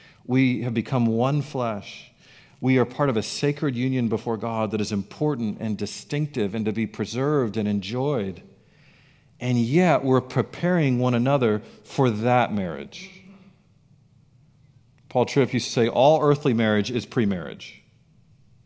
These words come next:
And so it's realizing, okay, the ultimate owner of all this is Jesus. So can you imagine being at a wedding,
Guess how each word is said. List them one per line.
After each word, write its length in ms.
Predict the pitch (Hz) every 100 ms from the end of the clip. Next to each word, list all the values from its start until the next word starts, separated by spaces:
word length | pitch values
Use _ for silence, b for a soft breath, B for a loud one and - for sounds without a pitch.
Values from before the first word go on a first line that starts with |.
| _ _ _ _ _ _ _ _ _ _ _ _
And 140 | 113
so 100 | -
it's 120 | 110 -
realizing, 320 | 151 120 107
okay, 120 | 123
the 180 | 110 117
ultimate 400 | 135 160 147 127 - -
owner 520 | 151 160 135 87 78 - - -
of 120 | 101
all 180 | 101 92
this 500 | 87 80 - - - _ _ _ _ _ _ _ _ _ _ _
is 140 | 107
Jesus. 680 | 87 113 117 95 80 - - _ _ _ _ _ _ _ _ _ _ _ _ _ _ _ _ _ _ _ _ _ _ _ _ _ _ _ _ _ _ _ _ _ _ _ _ _ _ _ _ _ _ _ _ _ b b b -
So 120 | 139
can 100 | 180
you 60 |
imagine 260 | 233 175 151
being 160 | 143 143
at 80 |
a 60 | 131
wedding, 600 | 120 120 113 98 101 113